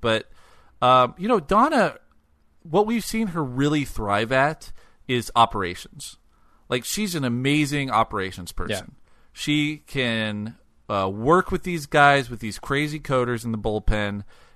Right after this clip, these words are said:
Speaker 1: and she can, uh, make sure they deliver on time. She makes sure, er, uh,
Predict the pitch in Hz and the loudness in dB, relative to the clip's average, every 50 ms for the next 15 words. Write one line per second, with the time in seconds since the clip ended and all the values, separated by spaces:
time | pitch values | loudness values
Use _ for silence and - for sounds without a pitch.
0 | - - 113 110 104 - - - 127 120 113 - - 120 113 113 110 110 107 107 | -8 -4 -2 -2 -2 -4 -6 -6 -6 -6 -6 -6 -6 -4 -2 -2 -2 -2 -2 -2
1 | 104 104 104 107 - - _ - _ - - - - 101 95 95 92 92 92 90 | -4 -6 -8 -10 -14 -18 _ -20 _ -20 -10 -4 -2 0 2 2 0 0 -2 -4
2 | - _ _ _ - - - 117 117 - - 156 143 123 117 98 110 107 117 131 | -8 _ _ _ -14 -6 -4 -4 -2 -2 -2 -4 -2 -2 -2 -2 -2 -2 -2 -2
3 | 143 135 139 131 123 123 123 123 - 185 196 185 180 180 180 175 170 160 - - | 0 0 2 4 4 4 2 2 2 4 4 6 6 4 4 2 -2 -4 -6 -6
4 | 127 110 110 110 - - - 127 117 110 110 107 104 - - - - _ _ - | -6 -4 -4 -6 -6 -8 -6 -4 -2 -2 -2 -2 -4 -6 -10 -20 -20 _ _ -6
5 | - 110 110 113 113 - 117 113 | -4 -2 -2 -2 -2 -4 -8 -6